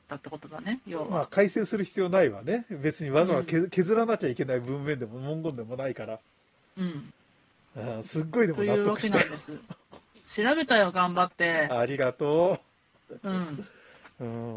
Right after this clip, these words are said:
Speaker 2: ん。
Speaker 1: で、えーと、
Speaker 2: はいはい。
Speaker 1: 合格率って知りたくない？
Speaker 2: 知りたい。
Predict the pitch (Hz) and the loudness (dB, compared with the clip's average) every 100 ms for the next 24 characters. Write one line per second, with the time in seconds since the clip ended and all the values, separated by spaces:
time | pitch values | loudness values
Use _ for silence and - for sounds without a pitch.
0 | 107 107 247 240 214 220 214 202 - 220 | -10 -2 0 2 2 2 2 -2 0 2
1 | 208 185 143 113 107 107 _ _ _ - | 4 2 -2 -4 -10 -12 _ _ _ -4
2 | 208 330 359 381 359 254 - 180 160 175 | 2 2 4 2 2 0 0 -12 -12 -6
3 | 180 180 175 175 240 _ _ - 143 131 | -4 -4 -2 -4 -4 _ _ -12 -10 -2
4 | 147 117 | 0 0